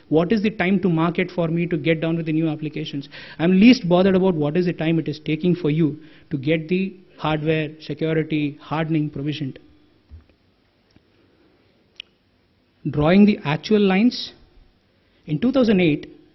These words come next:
we did a survey. It used to take you around weeks to provision a server. In two thousand twelve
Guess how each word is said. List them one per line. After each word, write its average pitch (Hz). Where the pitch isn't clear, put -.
we 139
did 202
a 202
survey. 151
It 190
used 220
to 208
take 190
you 196
around 160
weeks 165
to 160
provision 165
a 147
server. 139
In 151
two 214
thousand 190
twelve 180